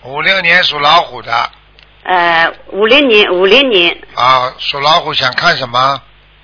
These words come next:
Speaker 2: 老，老虎它是什么颜色，在什么地方？
Speaker 1: 白老虎。
Speaker 2: 白老虎啊，白的老虎啊。
Speaker 1: 啊。
Speaker 2: 哦，哦，哦，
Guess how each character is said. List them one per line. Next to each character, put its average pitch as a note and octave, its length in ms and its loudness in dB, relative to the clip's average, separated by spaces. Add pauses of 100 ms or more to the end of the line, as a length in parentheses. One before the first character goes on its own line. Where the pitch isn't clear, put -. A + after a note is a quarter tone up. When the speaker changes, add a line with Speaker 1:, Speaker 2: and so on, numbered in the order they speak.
(160)
Speaker 2:
老， F#3+ 360 2
老 B3+ 140 4
虎 B3+ 380 4
它 B3 400 4
是 A#3+ 300 -6
什 G#3+ 80 -2
么 G#3+ 100 -2
颜 G#3 220 2
色， A#3 120 -2
在 B3 180 0
什 G3 120 -4
么 G3+ 140 0
地 G#3 260 -6
方？ D3 240 -2 (1400)
Speaker 1:
白 D#3+ 220 4
老 F3+ 300 6
虎。 C3+ 260 -2 (1700)
Speaker 2:
白 F#3 120 2
老 A#3 200 6
虎 B3 120 -2
啊， F#3 180 4
白 A#3 220 2
的 B3+ 100 6
老 D#3 180 6
虎 D3 120 -4
啊。 A#2+ 120 2
Speaker 1:
啊。 B2 640 4 (540)
Speaker 2:
哦， F3+ 80 0
哦， D3 420 0
哦， C3 200 -4